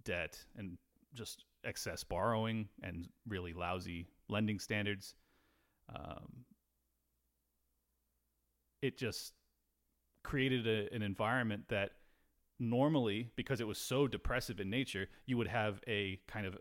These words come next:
explosive economic growth soon thereafter,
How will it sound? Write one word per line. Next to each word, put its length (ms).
explosive 840
economic 520
growth 460
soon 300
thereafter, 500